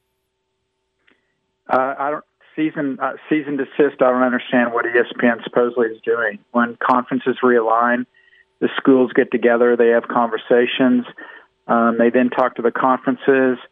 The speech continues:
um, you know, they flirt a little bit, they, uh, they go out on a couple of dates, and then when it gets serious, the conference then goes to E S P N, then goes to Fox, whatever T V partner they have, and say, "Hey, if we add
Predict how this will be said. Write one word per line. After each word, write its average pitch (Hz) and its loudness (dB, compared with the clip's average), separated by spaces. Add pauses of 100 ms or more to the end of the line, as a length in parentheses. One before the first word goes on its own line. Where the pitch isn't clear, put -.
(400)
um, 113 0 (200)
you 131 2
know, 117 4
they 117 2
flirt 139 2
a 135 4
little 131 2
bit, 131 2 (100)
they, 113 2
uh, 113 2
they 113 2
go 123 4
out 123 2
on 120 0
a 120 -4
couple 127 -2
of 120 2
dates, 127 2 (180)
and 131 -2
then 135 4
when 139 4
it 127 0
gets 127 0 (140)
serious, 139 2 (760)
the 139 2
conference 139 -2
then 143 2
goes 135 4 (180)
to 131 2
E 127 4
S 135 -2
P - 0
N, 131 4
then 127 2
goes 127 2
to 123 -4
Fox, 123 0 (180)
whatever 127 2
T 127 -2
V 123 2
partner 123 -2
they 123 2
have, 123 2 (520)
and 127 -2
say, 131 2
"Hey, 139 0 (320)
if 147 -4 (100)
we 147 6
add 135 2